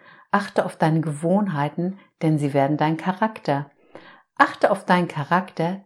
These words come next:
denn er wird dein Schicksal. Wir alle denken wirklich rund sechzig bis siebzigtausend Gedanken am Tag. Sechzig bis siebzigtausend. Ich finde das unglaublich.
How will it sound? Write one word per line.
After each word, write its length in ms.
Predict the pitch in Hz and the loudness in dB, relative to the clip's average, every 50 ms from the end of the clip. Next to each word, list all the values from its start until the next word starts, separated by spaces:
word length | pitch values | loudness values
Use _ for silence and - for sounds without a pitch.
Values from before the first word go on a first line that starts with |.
| _ - | _ 0
denn 140 | 170 156 165 | 2 2 2
er 140 | 160 151 | 0 -2
wird 160 | 147 160 - 190 | -4 -2 0 2
dein 160 | 185 202 208 | 2 2 0
Schicksal. 580 | - - - - - - - - 135 139 147 147 - _ _ _ _ _ _ _ _ _ _ _ _ _ _ _ _ _ _ _ _ _ _ _ _ _ _ - - - - - - - - - | -2 -2 -2 -2 -4 -6 -12 -12 -12 -12 -14 -16 -20 _ _ _ _ _ _ _ _ _ _ _ _ _ _ _ _ _ _ _ _ _ _ _ _ _ _ -20 -20 -18 -18 -18 -20 -16 -2 4
Wir 180 | 196 190 170 | 6 6 8
alle 160 | 202 233 262 233 | 8 6 6 4
denken 400 | 196 202 202 220 226 220 202 196 | 0 -2 -2 -2 -2 -4 -2 -4
wirklich 340 | 202 196 202 190 - - | -4 -4 -6 -8 -10 -6
rund 280 | - 202 190 180 - - - - | -4 -2 -2 -2 -4 -8 -8 -4
sechzig 480 | 165 160 202 202 - - - 208 196 | 0 0 0 0 -2 -6 -8 -8 -6
bis 160 | - 190 - | -8 -8 -6
siebzigtausend 680 | - 214 214 208 - - 196 - - 175 175 175 180 170 | -4 -6 -6 -6 -8 -12 -8 -4 0 0 2 2 0 -2
Gedanken 440 | 180 165 151 160 151 170 175 - - | -2 -2 -2 -2 -2 -2 -4 -6 -8
am 200 | - 156 156 156 | -6 -6 -6 -6
Tag. 340 | - - 151 147 147 - - | -6 -6 -8 -8 -8 -10 -8
Sechzig 520 | - 185 190 196 - - - 180 185 - | -4 -4 -4 -4 -6 -14 -14 -14 -14 -14
bis 160 | - 175 - - | -16 -16 -10 -8
siebzigtausend. 760 | 190 190 - - 160 - - - - 175 190 190 160 139 - | -8 -8 -8 -10 -14 -14 -8 -4 -2 0 0 0 -2 -2 -4
Ich 100 | - - | -8 -10
finde 200 | - 185 190 170 | -8 -8 -8 -8
das 120 | 165 - - _ - | -10 -12 -16 _ -2
unglaublich. 840 | 196 202 202 196 196 190 170 165 180 190 196 - 160 156 151 - | 0 2 2 2 2 0 -2 -2 -2 -2 -4 -4 -6 -8 -8 -10